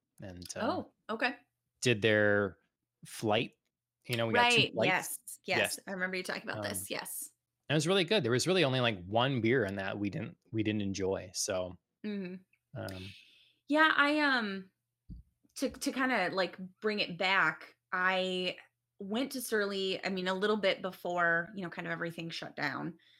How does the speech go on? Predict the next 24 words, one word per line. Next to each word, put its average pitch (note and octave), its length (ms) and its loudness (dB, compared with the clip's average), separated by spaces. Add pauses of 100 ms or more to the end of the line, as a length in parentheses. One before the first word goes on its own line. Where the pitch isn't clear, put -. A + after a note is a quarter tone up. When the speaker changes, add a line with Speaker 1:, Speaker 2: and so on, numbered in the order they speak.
(160)
Speaker 1:
Mm-hmm. D3+ 180 0
Speaker 2:
Um, E3+ 400 0 (840)
and A#3+ 520 2 (400)
tried C#4+ 280 -2
a D#4+ 40 -4
couple B3+ 380 -2
different G3 460 -4
beers F3 480 -2 (100)
and F#3+ 320 -4
was G3 160 -4
really A#3 240 -4
disappointed, F3+ 840 -6 (640)
um, F#3 300 4
in G3+ 160 0
a F#3+ 60 2
lot F#3 260 2
of F#3+ 80 -4
what G3 120 2
I F#3 80 4
was F3+ 140 -6
trying. E3 500 -2
I - 80 -6
felt A3 300 0
like A3 320 0